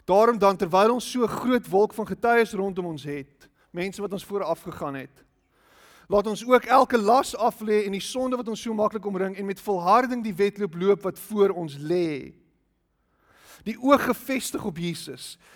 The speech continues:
die leidsman en volëinder van die geloof, wat vir die vreugde wat God, wat hom voorgehou is, die kruis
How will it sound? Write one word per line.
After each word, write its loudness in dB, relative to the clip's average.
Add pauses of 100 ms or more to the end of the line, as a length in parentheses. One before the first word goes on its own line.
(140)
die -4
leidsman 2
en -4
volëinder -2
van -8
die -4
geloof, 0
wat -2
vir -6
die -8
vreugde -2
wat -4
God, -6 (520)
wat 0
hom -2
voorgehou 4
is, -14
die -10
kruis 2